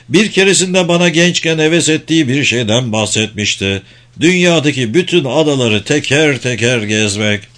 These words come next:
"Hiç yapmaya çalışmış mı?" "Sanmıyorum. Louis deniz yolculuklarından fazla haz etmezdi."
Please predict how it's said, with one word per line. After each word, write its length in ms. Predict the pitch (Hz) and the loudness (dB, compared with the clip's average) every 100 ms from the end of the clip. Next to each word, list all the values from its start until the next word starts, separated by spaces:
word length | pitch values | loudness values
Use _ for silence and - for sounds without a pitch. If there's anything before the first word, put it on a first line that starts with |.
| - - - - - - - - - - | -20 -20 -20 -20 -20 -20 -20 -20 -20 -6
"Hiç 260 | 139 - | -4 -2
yapmaya 360 | 135 127 131 127 | -2 -2 -4 -4
çalışmış 600 | 131 131 127 147 160 110 | -4 -2 -2 -2 -4 -4
mı?" 240 | 92 85 - - _ - - - | -6 -6 -10 -20 _ -20 -20 -8
"Sanmıyorum. 840 | - 113 156 160 127 101 98 76 _ - | -2 0 0 0 0 0 -2 -6 _ -4
Louis 420 | 123 110 117 - | 0 0 0 -2
deniz 360 | 120 131 131 107 | -2 -2 -2 -2
yolculuklarından 920 | 131 104 120 123 - 117 113 123 123 | -4 -4 -6 -6 -2 -2 0 -2 -4
fazla 520 | 120 123 107 127 113 | -2 -2 -2 -2 -2
haz 260 | 117 95 113 | -2 -2 -2
etmezdi." 760 | 110 101 104 98 92 92 | -4 -4 -2 -2 -4 -4